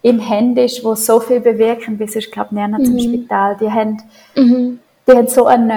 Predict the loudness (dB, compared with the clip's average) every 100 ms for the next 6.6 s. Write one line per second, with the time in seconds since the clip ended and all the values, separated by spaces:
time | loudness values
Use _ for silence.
0 | 0 0 -4 -6 -4 -4 -4 -4 -6 -4
1 | -4 -4 -4 -6 -6 -4 -2 -2 -4 -2
2 | 0 0 0 0 2 0 0 -2 -2 -4
3 | -4 -2 -4 -8 -2 2 2 0 -10 _
4 | _ _ _ _ _ _ -4 -2 -2 -4
5 | -6 0 2 2 0 0 0 0 -4 -4
6 | -2 -2 -4 -4 -4 -4